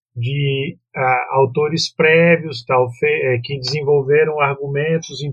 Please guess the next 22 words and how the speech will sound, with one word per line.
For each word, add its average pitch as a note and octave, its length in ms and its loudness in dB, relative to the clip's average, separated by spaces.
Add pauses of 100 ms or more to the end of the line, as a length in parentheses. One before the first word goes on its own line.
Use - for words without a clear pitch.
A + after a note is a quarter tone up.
torno D3+ 340 -4
de C#3 80 -16
uma D3 160 -8
matéria C#3+ 560 -2
próxima D#3 520 -2
ao C#3 80 -4
que C#3+ 100 -18
você D3+ 260 -8 (120)
fez E3 480 -2 (400)
no C3+ 100 2
cenário C#3 500 4
nacional, C#3+ 800 2
tal. C3+ 180 -2
Então, D3 220 -4
essa D3+ 240 -2
seriação C#3+ 600 -2
da C3 160 -6
ideia, B2 320 -6
das A#2+ 180 -4
ideias A#2+ 340 -4
num B2 160 -6
país C#3 680 -2